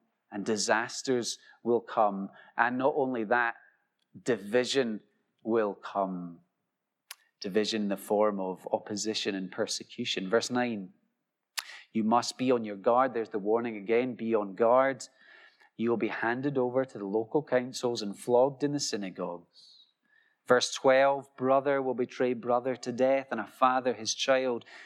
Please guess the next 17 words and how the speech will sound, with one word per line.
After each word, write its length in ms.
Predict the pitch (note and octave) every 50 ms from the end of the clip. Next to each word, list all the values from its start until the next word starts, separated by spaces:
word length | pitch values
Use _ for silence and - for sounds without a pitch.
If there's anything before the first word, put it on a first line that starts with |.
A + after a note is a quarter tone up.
| - _ _
Children 440 | - - D3+ C#3+ C#3+ C#3+ C#3+ C#3+ C3+
will 120 | C3 B2+
rebel 480 | A#2+ B2 B2 A#2 G#2+ B2+ B2+ C3+ C#3 D3
against 320 | C#3+ B2 B2+ C3 B2+ -
their 100 | - A#2
parents 460 | - - - B2+ C3 C3 C#3 D3 C#3 -
and 80 | B2+
have 120 | A#2 A2+ G#2+
them 140 | A#2+ A2+
put 220 | G#2+ - C3 C#3 -
to 80 | -
death. 280 | B2+ B2+ C3+ C3+ C3 -
All 140 | C3 B2 B2
men 240 | B2+ C3 C3 C3 C3+
will 140 | C#3 C#3
hate 360 | C3+ - - - E3+ F3 E3 -
you 320 | B2+ A#2 A2 A2+ A2